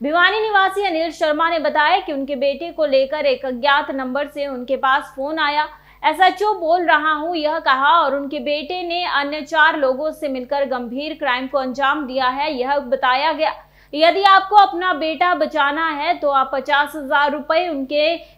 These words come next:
दिए गए नंबर में डाल दें। अनिल शर्मा ने बगैर भ्रमित हुए विज्ञान की इन तकनीकों को समझा तथा अपने बेटे एडवोकेट मोहित शर्मा के पास फोन किया तो मोहित ने बताया कि वह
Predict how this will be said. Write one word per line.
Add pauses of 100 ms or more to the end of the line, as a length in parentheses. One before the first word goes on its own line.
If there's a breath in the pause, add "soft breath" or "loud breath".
(140)
दिए
गए
नंबर
में
डाल
दें।
अनिल
शर्मा
ने
बगैर
भ्रमित
हुए
विज्ञान
की (160)
इन (240)
तकनीकों
को
समझा
तथा
अपने
बेटे
एडवोकेट
मोहित
शर्मा
के
पास
फोन
किया (460 loud breath)
तो
मोहित
ने
बताया
कि
वह